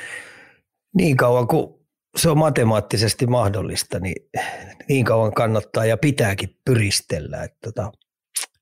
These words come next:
luotetaan, että onni armas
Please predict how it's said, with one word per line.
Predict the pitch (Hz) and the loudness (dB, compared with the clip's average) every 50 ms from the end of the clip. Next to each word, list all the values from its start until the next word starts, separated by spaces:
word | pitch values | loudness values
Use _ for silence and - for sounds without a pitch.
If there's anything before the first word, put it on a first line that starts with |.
| _ _ _ _ _ _ _ - - _ _ _ _ _ - - | _ _ _ _ _ _ _ -20 -20 _ _ _ _ _ -2 2
luotetaan, | 170 160 127 113 123 113 - 180 165 143 123 123 | 4 4 4 4 2 2 2 2 2 4 4 2
että | 120 - - - 127 110 - - _ _ _ - | 2 0 -2 -2 -2 -2 -2 -6 _ _ _ -2
onni | 135 139 131 123 123 127 | 0 4 4 4 4 4
armas | 131 127 123 107 107 104 - - _ | 4 2 2 2 2 2 0 -2 _